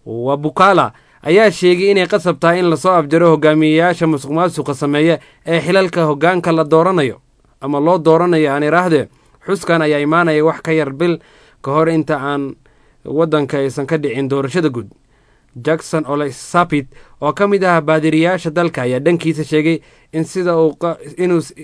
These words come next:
aan iraahdo in sida uu qaran ku burbura ay tahay markay madaxdu caadaystaan inay qalad sameeyaan oo ay muwaadiniinta fursad joogto ah siiyaan shakhsiyaadka ku tagrifalo hantida dadweynaha. Agaasimaha fulinta ee shirkadda Transparency International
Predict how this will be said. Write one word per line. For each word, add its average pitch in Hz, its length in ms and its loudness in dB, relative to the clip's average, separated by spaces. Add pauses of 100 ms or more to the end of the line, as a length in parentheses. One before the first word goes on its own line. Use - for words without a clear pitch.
(100)
aan 156 180 -4
iraahdo 175 260 2
in 180 140 -2
sida 165 280 0 (340)
uu 165 160 2
qaran 185 260 0
ku 208 140 -6
burbura 160 400 2
ay 165 160 2
tahay 147 280 -2 (240)
markay 180 300 -2
madaxdu 160 400 0
caadaystaan 147 760 0
inay 156 260 -2
qalad 170 220 2
sameeyaan 151 500 0 (320)
oo 120 60 -8
ay 143 100 0
muwaadiniinta 151 600 0
fursad 147 380 -6
joogto 151 320 -2
ah 143 280 -4
siiyaan 156 440 0
shakhsiyaadka 151 640 -4 (320)
ku 233 120 -6
tagrifalo 143 520 0
hantida 139 420 -2
dadweynaha. 139 540 -2 (640)
Agaasimaha 147 560 -2
fulinta 185 380 -2
ee 170 240 4
shirkadda 170 420 -2
Transparency 170 760 0
International 165 580 0